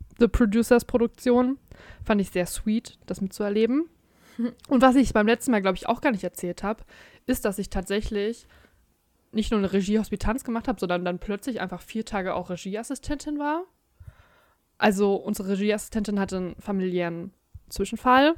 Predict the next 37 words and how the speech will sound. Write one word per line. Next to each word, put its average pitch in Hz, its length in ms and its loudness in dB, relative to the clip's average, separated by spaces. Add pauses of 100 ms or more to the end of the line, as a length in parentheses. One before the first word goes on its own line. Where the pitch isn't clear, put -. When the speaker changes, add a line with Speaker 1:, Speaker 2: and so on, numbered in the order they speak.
(120)
Speaker 1:
und 202 160 4
war 180 120 4
halt 180 120 -2
nicht 185 240 -4
da. 208 380 4 (540)
Und 208 100 2
dann 196 100 4
gab's 202 180 4
so 226 80 4
eine 196 120 4
Mail 185 300 2
vom 214 200 0
Direktor 185 500 0
des - 240 -6
Hauses 226 460 0
so 208 100 2
an 180 140 -2
den 180 100 -2
Regisseur 190 480 -2
und 233 80 -2
meinte 214 240 -2
so, 233 100 0
„Ja, 294 440 2
Frau 214 640 -4 (200)
Regieassistentin, 208 1400 0 (560)
kann 202 160 -4
nicht 190 160 -8
kommen, 233 420 -2 (400)
ähm, 196 360 0
könnte 233 240 2
das 196 180 -2
für 220 80 -4
die 202 140 -2
Tage 190 360 0
Frau 196 200 -2
Lüska 190 360 0
übernehmen?“ 160 540 -6